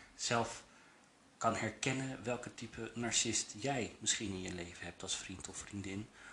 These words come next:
of als baas, collega, broer, zus, vader of moeder. Ehm, de openlijke narcist, dat is iemand die zich ontzettend leeg voelt van binnen.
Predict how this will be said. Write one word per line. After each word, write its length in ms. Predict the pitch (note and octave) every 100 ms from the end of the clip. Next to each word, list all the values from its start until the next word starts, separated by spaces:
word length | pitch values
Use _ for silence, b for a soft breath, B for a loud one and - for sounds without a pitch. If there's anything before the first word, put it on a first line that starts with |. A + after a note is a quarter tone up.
| B
of 260 | - - -
als 400 | E2 - - - - -
baas, 460 | G2 G2 F#2+ -
collega, 720 | - E2+ E2+ F#2+ - F#2 F#2+ - -
broer, 360 | G2 G#2 G2
zus, 320 | - F#2+ G#2
vader 420 | - G2+ G2 F#2 -
of 140 | - G2+
moeder. 240 | F#2+ A#2 - B B B B B B B B -
Ehm, 340 | B2+ B2+ B2+ - - -
de 280 | C3 A#2+ - - - - - - - - -
openlijke 420 | F3 - - -
narcist, 480 | G2 - B2+ - -
dat 160 | G#2
is 300 | A2 - -
iemand 280 | - B2 A#2+ -
die 180 | G#2+ G#2
zich 260 | G#2+ G#2 -
ontzettend 680 | G2+ - D3+ D3 C3+ C3 G#2+
leeg 300 | G2+ A#2 -
voelt 280 | - G2
van 200 | - F#2
binnen. 220 | F2+ E2+